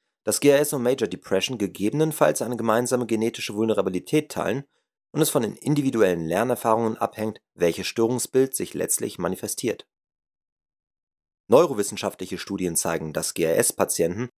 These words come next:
im Vergleich mit Kontrollpersonen eine tonische Einschränkung der Herzratenvariabilität, in Klammern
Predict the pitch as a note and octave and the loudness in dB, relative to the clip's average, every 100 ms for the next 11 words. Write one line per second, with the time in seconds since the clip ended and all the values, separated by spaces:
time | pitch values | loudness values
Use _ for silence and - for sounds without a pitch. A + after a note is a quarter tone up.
0 | - G2 G#2 E2+ F2+ - E2 - G#2 G#2 | -6 2 4 2 -2 -10 -6 2 2 2
1 | F2+ G2 F#2+ F2+ E2 E2 - - C#3 C#3+ | 0 2 0 -2 -2 -2 -4 -2 0 0
2 | - - F#2+ G#2 - G#2+ G#2 A2+ F#2 D#2+ | -2 0 0 -2 0 -2 -2 -2 0 -2
3 | G2 E3 - E2 E2 F2+ E2 E2+ D2+ D2 | -2 -2 -2 -4 -6 -2 -2 -2 -4 -6
4 | D#2 E2 C#2+ - _ _ - - F2+ E2 | -6 -6 -8 -10 _ _ -14 -2 0 0